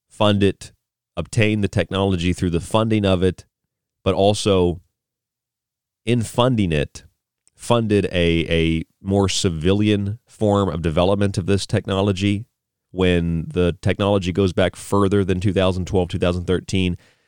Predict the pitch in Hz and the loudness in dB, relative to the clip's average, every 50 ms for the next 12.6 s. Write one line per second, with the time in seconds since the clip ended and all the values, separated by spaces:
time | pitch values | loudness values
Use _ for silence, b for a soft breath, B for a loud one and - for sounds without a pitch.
0 | b b b - 104 110 117 127 127 117 104 92 85 95 107 110 110 95 90 92 | b b b -4 0 2 4 4 4 4 2 0 0 0 2 2 2 2 2 0
1 | 87 82 80 73 - - - _ _ _ _ _ _ _ _ _ _ _ _ _ | 0 0 -4 -6 -6 -8 -10 _ _ _ _ _ _ _ _ _ _ _ _ _
2 | _ _ _ _ - 98 95 95 92 90 - - - - 117 104 - - 98 90 | _ _ _ _ 0 2 4 4 4 2 0 -2 -2 0 0 0 2 0 0 2
3 | 92 98 98 95 - - 87 78 76 76 67 - _ _ _ _ _ _ 82 92 | 4 2 2 0 0 -2 -2 -2 -2 -6 -8 -12 _ _ _ _ _ _ -2 0
4 | 90 87 87 82 - - 92 90 85 85 82 80 78 - 87 90 87 92 95 95 | 2 2 2 0 0 0 0 2 2 2 0 -2 -2 -2 0 0 2 2 2 2
5 | 95 90 90 78 78 85 - - - 95 87 85 82 - - - - - 127 139 | 2 0 -2 -2 -2 -4 -4 0 0 0 0 0 0 -4 -6 -8 -2 2 4 4
6 | 123 92 82 80 80 80 - _ _ _ _ _ _ - - 85 82 85 - - | 4 4 4 2 0 -2 -8 _ _ _ _ _ _ -4 -4 -2 -2 -4 -2 0
7 | 101 92 82 78 87 85 - - - - - - 110 110 98 92 90 92 85 82 | 0 0 0 0 -2 -2 -2 -4 -6 -6 -4 0 0 0 0 0 -2 -4 -4 -2
8 | - - 80 80 92 120 135 131 107 90 80 82 76 80 78 - - _ _ _ | -4 -4 -4 -2 0 2 2 2 2 0 0 -2 -2 -2 -4 -8 -14 _ _ _
9 | _ _ _ _ _ _ _ 110 107 113 - - 113 107 101 127 156 170 160 - | _ _ _ _ _ _ _ 0 0 0 0 0 0 0 2 2 0 0 2 0
10 | 147 123 123 110 - 101 92 90 85 87 113 120 117 120 117 98 92 92 98 101 | 0 0 0 0 0 2 0 0 0 2 2 2 4 4 2 2 2 2 2 2
11 | 98 101 95 82 90 85 - - - 95 90 78 85 85 80 80 73 - _ _ | 2 2 2 0 -2 -2 -2 -2 0 0 0 2 0 -2 -2 -4 -6 -8 _ _
12 | - 101 98 95 98 - - 127 - - - | -2 0 0 0 0 -2 -4 -6 -6 -8 -10